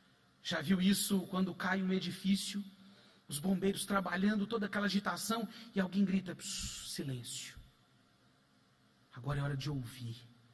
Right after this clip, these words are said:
Parece que tem vida ali. Vamos trabalhar." E esse é o desafio. Há algo a ser visto que muitos têm rejeitado.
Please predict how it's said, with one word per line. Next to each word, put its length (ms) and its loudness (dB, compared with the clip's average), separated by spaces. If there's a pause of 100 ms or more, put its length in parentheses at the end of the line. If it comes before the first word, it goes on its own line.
(300)
Parece 260 -6
que 100 -16
tem 200 -4
vida 440 -4
ali. 300 -6 (540)
Vamos 380 -6
trabalhar." 680 -10 (720)
E 120 -4
esse 160 -4
é 40 -6
o 40 -10
desafio. 680 -8 (720)
Há 140 -2
algo 260 0
a 40 -2
ser 240 -4
visto 760 -4 (540)
que 140 -6
muitos 320 -2
têm 120 -8
rejeitado. 680 -8